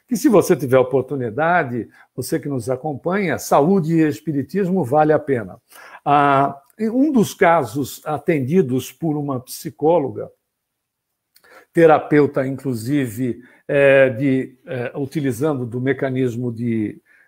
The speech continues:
terapia regressiva de vida passada, vai encontrar um jovem, é, que nasce numa família extremamente simples, pobre mesmo,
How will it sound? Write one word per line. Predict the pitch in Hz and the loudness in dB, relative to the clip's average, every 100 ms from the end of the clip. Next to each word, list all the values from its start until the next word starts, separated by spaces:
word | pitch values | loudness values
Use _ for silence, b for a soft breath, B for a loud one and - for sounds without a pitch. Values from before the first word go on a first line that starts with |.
| b | b
terapia | 139 135 135 160 | 4 4 4 2
regressiva | 131 131 127 147 123 | 4 4 2 2 -2
de | 117 | -2
vida | 113 113 113 | -2 -4 -4
passada, | - 117 - 151 151 - - _ b b b | -4 -6 -4 -4 -4 -4 -10 _ b b b
vai | 143 170 | 2 2
encontrar | 185 226 175 156 147 | 2 2 2 4 2
um | 151 165 | 2 -2
jovem, | 117 135 131 127 170 208 _ _ _ _ _ _ _ _ _ _ _ _ _ _ | 2 6 6 4 -2 -8 _ _ _ _ _ _ _ _ _ _ _ _ _ _
é, | 160 151 147 139 - _ - - _ | 0 2 2 0 -8 _ -20 -20 _
que | - | -8
nasce | 139 139 139 - - 147 | -2 0 0 -2 -8 -6
numa | 139 135 | -4 -4
família | - 135 123 120 120 - | -4 -6 -4 -2 -2 -2
extremamente | 135 - - - _ _ - 190 190 156 131 135 143 - 123 | -8 -8 -16 -18 _ _ -2 2 2 0 -2 -4 -6 -8 -10
simples, | 104 - 151 165 165 175 190 - - - _ _ _ _ _ | -10 -6 -2 -2 -2 -2 -4 -6 -14 -18 _ _ _ _ _
pobre | 151 165 127 127 | 4 6 6 4
mesmo, | 120 120 127 123 170 | 6 4 4 0 -8